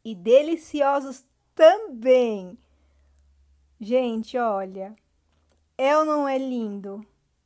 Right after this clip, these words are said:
Faço com tanto carinho tudo isso, sabe? Porque eu quero compartilhar com vocês.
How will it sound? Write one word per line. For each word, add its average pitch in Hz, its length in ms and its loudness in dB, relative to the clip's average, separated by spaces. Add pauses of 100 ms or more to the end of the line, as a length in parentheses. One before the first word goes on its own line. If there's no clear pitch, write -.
(1500)
Faço 294 280 -6
com - 80 -20
tanto 349 260 -4
carinho 294 440 -4
tudo 285 240 -8
isso, 277 420 -10
sabe? 262 480 -2
Porque 262 260 -8
eu 269 60 -2
quero 277 220 -2
compartilhar 277 640 -2 (100)
com 339 300 -4
vocês. 254 960 -2